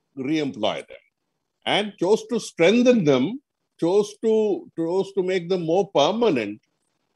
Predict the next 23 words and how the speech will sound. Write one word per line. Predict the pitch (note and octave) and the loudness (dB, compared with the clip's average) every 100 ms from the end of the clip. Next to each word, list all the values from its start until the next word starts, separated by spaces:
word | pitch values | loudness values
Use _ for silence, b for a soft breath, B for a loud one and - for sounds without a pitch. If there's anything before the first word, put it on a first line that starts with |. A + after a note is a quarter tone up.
| _ - | _ -6
than | F3 D3+ | -4 0
what | D3 F#3 - | 0 0 -2
the | D#3+ G3 G3+ | -2 0 -2
successors | - C#3+ - F3 E3 D3+ D3+ | -4 -6 0 -2 0 -2 -2
of | C3 | 0
Mughals | A#2+ B2 C#3 - | 0 0 -2 -4
did | C3+ G2 D2+ | -6 -8 -6
not. | F2+ - _ _ _ _ _ _ _ _ - | -8 -8 _ _ _ _ _ _ _ _ -4
Now, | |
if | E3+ A3 | 0 4
you | C#4 | 6
notice, | B3+ G3 G3+ A3 A3 - | 8 6 6 4 4 2
the | D#3 | 4
words | C#3 F3 A3 - | 6 6 4 0
that, | G#3 G3+ | -2 0
uh, | D#3+ | 0
historians | C#3+ C3+ C3 D#3+ D#3+ G3 G3 E3 B2+ | 0 -4 -6 -6 -4 -2 -4 -6 0
use | D3 D#3+ B2+ C3+ F3 - _ | 2 4 2 -2 -8 -18 _
for | C#3+ C3+ C3+ B2 G#2+ | 2 4 2 -4 -8
this | C#3+ F#3+ - - | -6 -6 -8 -6
phase | D3 D3+ D#3+ D3 | -2 0 0 0
of | D3 A2+ | -4 -4
British | A#2+ G#2+ | -6 -6